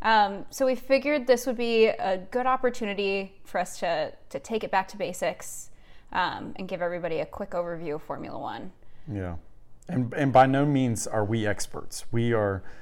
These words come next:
Speaker 2: we are beginners just like many of you guys. And so, uh, we are just gonna lay out a, a few of the basics, as Jamie said,
Speaker 1: Yeah.
Speaker 2: uh,
Speaker 1: Yeah.
Speaker 2: to give you a good understanding of, of the sport and the grid and how race weekends work and key
Speaker 1: Yeah.
Speaker 2: terms and that sort of thing.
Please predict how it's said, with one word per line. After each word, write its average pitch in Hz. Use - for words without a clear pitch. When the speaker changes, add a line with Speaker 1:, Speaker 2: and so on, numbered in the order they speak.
Speaker 2:
we 131
are 135
beginners 123
just 123
like 113
many 123
of 104
you 120
guys. 120
And 113
so, 110
uh, 104
we 120
are 113
just 110
gonna 110
lay 110
out 104
a, 107
a -
few 127
of 113
the 110
basics, 107
as 101
Jamie 104
said, 95
Speaker 1:
Yeah. -
Speaker 2:
uh, -
Speaker 1:
Yeah. 101
Speaker 2:
to 117
give 113
you 117
a 110
good 123
understanding 113
of, 98
of 110
the 101
sport 127
and 107
the 101
grid 117
and 104
how 107
race 110
weekends 98
work 95
and 85
key -
Speaker 1:
Yeah. -
Speaker 2:
terms 95
and 87
that 85
sort 90
of 87
thing. 87